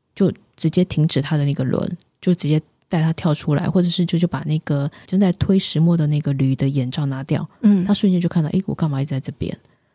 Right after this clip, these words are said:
Speaker 1: 所以那个只有一，一个动作而已。那个动作就是我们为什么会说在原生家庭木马快闪里面，就只要一，一到三个步骤就可以破解。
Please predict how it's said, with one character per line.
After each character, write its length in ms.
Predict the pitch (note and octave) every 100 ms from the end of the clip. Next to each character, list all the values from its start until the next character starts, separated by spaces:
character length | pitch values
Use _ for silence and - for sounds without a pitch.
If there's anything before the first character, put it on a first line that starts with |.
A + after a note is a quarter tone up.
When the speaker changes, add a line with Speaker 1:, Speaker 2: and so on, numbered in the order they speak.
| _ _
Speaker 1:
所 100 | A3
以 60 | B3
那 100 | D4+
个 120 | E3+
只 160 | -
有 100 | C#3
一， 100 | - - -
一 80 | E3
个 140 | D3
动 200 | D#3+ C3+
作 160 | - -
而 60 | -
已。 100 | - - _ _ _ _
那 100 | -
个 40 | A3
动 180 | G#3+ F#3+
作 140 | F3
就 80 | E3
是 120 | -
我 60 | C#3+
们 100 | C3
为 120 | E3+
什 100 | C#3
么 60 |
会 80 | C3+
说 160 | D#3 D3+
在 200 | D#3 C#3+
原 140 | C#3
生 140 | D3 F3
家 120 | E3
庭 80 | D3+
木 80 |
马 140 | D3+ B2+
快 160 | D3
闪 140 | C#3 C3+
里 40 |
面， 80 | C3+
就 140 | D3
只 140 | D#3 C3
要 80 | -
一， 100 | - - _ E3+ -
一 100 | -
到 180 | G3 F#3
三 160 | - E3+
个 80 |
步 140 | D#3 D3
骤 240 | C#3+ D#3+ -
就 100 | G3
可 120 | -
以 20 |
破 240 | C#3 - D3
解。 220 | - -